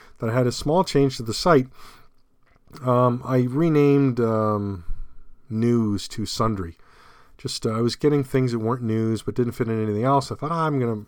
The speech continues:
I'm gonna change it to Sundry." So if you're looking for random things that don't fit those categories, that's where it goes. And also, I added a secondary menu to the site. So before, you'd have to go into the Artist Edition Index, uh,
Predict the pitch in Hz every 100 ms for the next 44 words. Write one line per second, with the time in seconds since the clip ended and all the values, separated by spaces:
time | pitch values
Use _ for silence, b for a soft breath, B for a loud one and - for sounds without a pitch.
0 | - 120 113 - 110 107 101 - 101 -
1 | 92 87 87 - 95 90 104 98 95 104
2 | 107 107 - 98 92 B B B B 120
3 | 117 120 107 117 101 110 104 104 104 101
4 | - 104 101 98 95 95 - 92 - 110
5 | 104 107 101 - - B B B B B
6 | B B B B 131 123 160 151 - 131
7 | 127 139 123 120 - 160 156 151 147 147
8 | 160 156 156 139 165 170 175 - - 127
9 | 127 123 123 120 131 - 165 175 170 143
10 | 143 135 127 139 135 120 127 - 127 123
11 | 131 123 123 117 - - - - 104 104
12 | 101